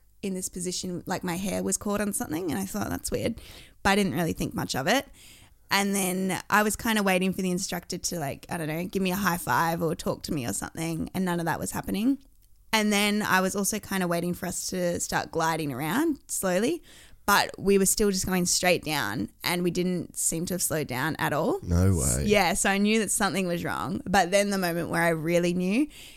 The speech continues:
Speaker 1: is I saw a parachute out in front of us rather than above us, and it was all tangled. And I was
Speaker 2: Oh.
Speaker 1: like, "Ah, shit, <laughs> this isn't right."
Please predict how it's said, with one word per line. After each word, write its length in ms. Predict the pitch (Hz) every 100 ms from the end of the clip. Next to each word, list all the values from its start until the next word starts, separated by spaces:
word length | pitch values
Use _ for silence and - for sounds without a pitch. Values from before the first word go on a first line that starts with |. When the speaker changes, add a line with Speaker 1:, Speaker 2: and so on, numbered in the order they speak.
| -
Speaker 1:
is 180 | 196 185
I 80 | 175
saw 460 | - 196 185 180
a 60 | 180
parachute 540 | - 175 175 - 170 -
out 280 | 160 160 - -
in 160 | 175 170
front 240 | - 165
of 80 | 190
us 360 | 247 339 - - -
rather 260 | 170 170
than 160 | 160 160
above 300 | 156 147 170
us, 320 | 247 330 -
and 100 | -
it 60 | 147
was 140 | 175
all 120 | 170 156
tangled. 520 | 170 107 98 82 - - -
And 80 | 92
I 100 | 92
was 80 | 87
Speaker 2:
Oh. 20 |
Speaker 1:
like, 220 | 87 92 87
"Ah, 360 | 120 107 73 -
shit, 400 | - - - -
<laughs> 340 | 302 - -
this 520 | 277 277 302 233 226 226
isn't 240 | 139 101
right." 260 | 104 80